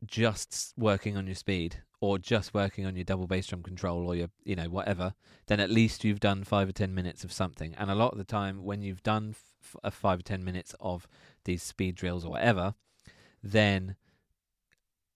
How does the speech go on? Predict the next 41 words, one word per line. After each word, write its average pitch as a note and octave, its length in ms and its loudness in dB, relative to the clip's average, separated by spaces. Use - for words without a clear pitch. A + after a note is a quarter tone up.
the F2+ 100 -8
body's G2 340 0
kinda A2 220 2
warmed A2 380 0
up A2 260 2
and F2+ 80 -4
you're F2 80 -6
feeling G#2+ 260 -2
a G2 40 -2
bit G#2 140 -4
more G2+ 120 -4
pumped, G#2 280 -2
and G2+ 100 0
then G#2+ 80 0
you, G2+ 300 -2
you G#2+ 160 -2
naturally G#2 420 0
get G2 160 0
a - 20 -4
little G#2+ 180 -2
bit G#2+ 140 0
more G#2+ 200 0
inspired G#2 440 0
to - 80 -18
play. A#2+ 300 0
So - 180 -8
I F#2 100 -4
find, F#2+ 520 -4
yeah, G#2 180 2
so G2 160 -8
just G2 220 -6
kind A2 140 0
of G2 60 -4
force A2+ 300 -2
yourself G2+ 320 -2
into G2 160 -10
doing F#2+ 400 -2
those G2+ 220 2
things. E2+ 420 -8
Um, G#2 760 4
next, - 840 -4